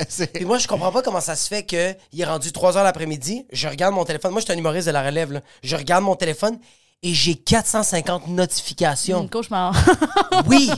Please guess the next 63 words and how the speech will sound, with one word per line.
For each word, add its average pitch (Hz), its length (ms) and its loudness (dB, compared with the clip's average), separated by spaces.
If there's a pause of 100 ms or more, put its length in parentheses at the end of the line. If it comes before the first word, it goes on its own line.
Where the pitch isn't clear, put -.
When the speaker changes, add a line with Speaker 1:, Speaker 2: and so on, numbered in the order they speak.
Speaker 2:
vraiment. 214 360 6
Puis 254 120 -6
je - 80 -4
fais 240 140 -2
comme, 202 160 -6 (400)
comment 202 160 -2
ça 208 140 -4
se - 80 -4
fait 277 100 -2
que 262 40 -14
ma 208 100 -4
batterie 175 320 -6
est 202 160 -4
à 143 120 -6
cent 233 260 0
pour 170 200 -12
cent ? 190 220 -2 (220)
J'ai 156 140 -8
pas 247 120 2
fait 269 160 2
de 196 100 -2
story, 196 440 0
j'ai 170 100 -4
rien 214 220 0
fait. 233 240 -4 (300)
C'est - 180 -2
juste 240 300 0
tellement 233 320 2
que 226 60 -14
mon 170 140 -8
téléphone 175 500 -8
vibre. 147 600 -2 (180)
Speaker 3:
Ouais, 180 80 -8
mais 180 140 -2
mets 185 80 0
ça 269 100 -4
sur 262 120 -6
sourdine. 240 480 -4 (200)
Speaker 2:
Mais 185 240 2
le 196 140 -2
Whats-, 196 300 -2
ben, 208 100 0
c'est 196 80 -4
parce 196 120 -2
que - 60 -4
c'était 202 140 -2
important, 202 320 0
parce 285 140 -4
qu'il 170 120 -10
fallait 190 180 -4
booker 185 240 -6
les 196 100 -2
voyages, 196 600 2 (140)
Speaker 3:
Ouais, 185 140 -6
Speaker 2:
toutes 190 100 -2
Speaker 3:
ouais. 202 80 -2
Speaker 2:
les 196 100 -4
affaires. 226 220 4
Fait 233 80 -8
que - 60 -10
là, 214 40 -6
j'étais 190 160 -6
comme, « 160 140 -4